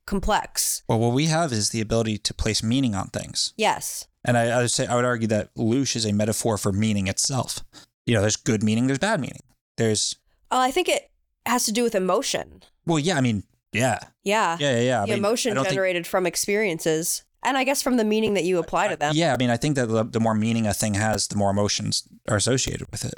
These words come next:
Speaker 1: Mm-hmm.
Speaker 2: Good and bad. And it's like us and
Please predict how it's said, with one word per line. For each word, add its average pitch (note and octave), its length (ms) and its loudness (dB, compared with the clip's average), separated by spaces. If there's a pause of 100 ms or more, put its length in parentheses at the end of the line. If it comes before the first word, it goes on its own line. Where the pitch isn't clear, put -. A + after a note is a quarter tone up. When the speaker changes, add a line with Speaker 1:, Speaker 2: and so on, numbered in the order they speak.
(220)
Speaker 1:
Mm-hmm. F3 600 -2
Speaker 2:
Good A#2 240 0
and A2+ 240 2
bad. G2 320 -2 (400)
And A2+ 140 0
it's - 160 0
like G#2+ 180 -4
us A2+ 280 0
and G#2 300 0